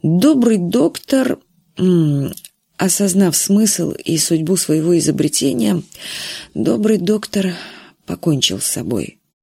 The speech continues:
Все, так или иначе подвергшиеся влиянию его препарата, были строжайшим образом изолированы.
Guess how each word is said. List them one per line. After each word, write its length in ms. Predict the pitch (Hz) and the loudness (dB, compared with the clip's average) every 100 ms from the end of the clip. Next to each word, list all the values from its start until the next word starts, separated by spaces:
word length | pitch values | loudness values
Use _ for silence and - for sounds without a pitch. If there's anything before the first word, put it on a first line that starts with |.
| _ _ _ | _ _ _
Все, 420 | - - 220 165 | -4 0 2 0
так 380 | - 165 170 170 | 0 -4 -2 -2
или 160 | 151 | 0
иначе 380 | 160 185 208 - | 2 2 2 -2
подвергшиеся 840 | - 151 160 202 - - 151 - | -2 -2 2 2 0 0 0 0
влиянию 560 | 143 151 160 190 180 156 | 2 2 4 2 2 2
его 200 | 147 185 | 2 0
препарата, 720 | 185 160 165 175 226 226 185 - - - - - | 0 -2 0 0 -2 -2 -6 -6 -12 -12 -12 -2
были 320 | 190 247 262 | 4 4 4
строжайшим 800 | 240 - 214 202 254 226 - 196 | 2 0 0 2 2 2 2 2
образом 500 | 214 208 208 175 190 - | 2 2 2 2 0 0
изолированы. 1040 | 202 165 208 220 247 202 147 147 143 - | 0 2 2 2 2 2 0 -2 -4 -8